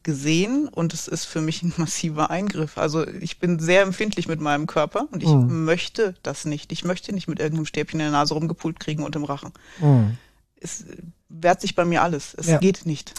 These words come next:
Speaker 2: Ja, es fühlt sich einfach falsch an.
Speaker 1: Mhm.
Speaker 2: Ja. Und mein, für mich ist auch noch ein kleiner Aspekt, dass dann tatsächlich mein Genmaterial
Speaker 1: Ja.
Speaker 2: da irgendwo ausgewertet wird. Und da ich persönlich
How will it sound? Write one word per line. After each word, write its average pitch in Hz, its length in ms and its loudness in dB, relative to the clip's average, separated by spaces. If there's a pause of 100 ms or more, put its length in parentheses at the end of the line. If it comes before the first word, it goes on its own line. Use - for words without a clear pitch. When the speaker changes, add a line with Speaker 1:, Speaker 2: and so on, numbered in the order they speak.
(240)
Speaker 2:
Ja, 143 80 6
es 156 100 4
fühlt 165 180 2
sich - 140 0
einfach 147 300 0
falsch 117 460 2
an. 120 120 2
Speaker 1:
Mhm. 185 260 4 (220)
Speaker 2:
Ja. 151 180 0 (800)
Und 160 640 8
mein, 143 580 4 (120)
für 165 120 10
mich 190 180 12
ist - 100 0
auch 165 140 4
noch 185 160 8
ein 180 140 4
kleiner 160 380 6
Aspekt, - 440 0
dass - 180 2
dann 156 300 6
tatsächlich 151 460 2
mein 147 180 6
Genmaterial 135 720 6
Speaker 1:
Ja. 135 40 4
Speaker 2:
da 139 460 6
irgendwo 147 960 8
ausgewertet 143 920 4
wird. 139 380 4
Und 151 640 4 (840)
da 143 120 4
ich 151 220 2
persönlich 165 1300 8